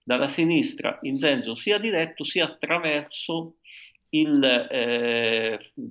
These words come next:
pre-, il, l'egemonia, mm, culturale, l'egemonia di una cultura che è minoritaria nel paese, eh, perché, ehm,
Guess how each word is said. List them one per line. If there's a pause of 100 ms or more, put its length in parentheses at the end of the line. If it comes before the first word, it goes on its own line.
(100)
pre-,
il,
l'egemonia,
mm,
culturale, (100)
l'egemonia
di
una
cultura
che
è
minoritaria
nel
paese, (720)
eh,
perché,
ehm,